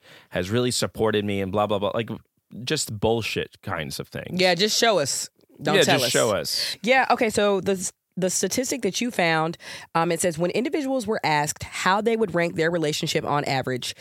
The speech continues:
Speaker 2: just ten percent of those who posted couples content would rank themselves as very happy,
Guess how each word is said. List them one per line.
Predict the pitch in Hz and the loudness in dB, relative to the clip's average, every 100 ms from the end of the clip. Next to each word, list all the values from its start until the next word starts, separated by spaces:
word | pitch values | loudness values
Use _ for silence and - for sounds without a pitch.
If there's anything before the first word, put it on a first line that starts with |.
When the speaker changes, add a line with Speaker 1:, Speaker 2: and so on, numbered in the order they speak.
| - - | -14 -6
Speaker 2:
just | 160 196 - - | 0 2 2 -4
ten | - 247 269 | 0 0 0
percent | - 247 - - 220 147 - - - - - | -2 -2 0 0 2 0 -2 -14 -14 -6 -2
of | 165 151 | 0 2
those | 170 160 | 0 0
who | 170 160 | -4 -2
posted | 175 175 - 139 - | -2 -2 -2 -2 0
couples | 240 196 170 | 0 0 0
content | 147 127 127 135 - | 0 0 0 -2 -2
would | 147 135 | -2 -2
rank | 143 | -2
themselves | - 143 - 135 | -2 -2 0 0
as | 139 127 | -2 -2
very | 135 131 | -2 0
happy, | 135 113 120 | -2 -2 -6